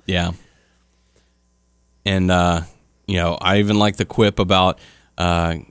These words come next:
Kevin Owens is leaving with his only friend, which is the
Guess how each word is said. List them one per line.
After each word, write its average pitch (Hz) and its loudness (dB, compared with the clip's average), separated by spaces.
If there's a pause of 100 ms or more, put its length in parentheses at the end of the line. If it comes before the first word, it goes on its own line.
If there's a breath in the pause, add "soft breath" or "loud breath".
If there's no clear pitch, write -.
(100)
Kevin 117 2
Owens 113 2
is 110 2
leaving 107 2
with 101 0
his 101 0
only 95 0
friend, 92 0
which 92 0
is 90 -2
the 90 -4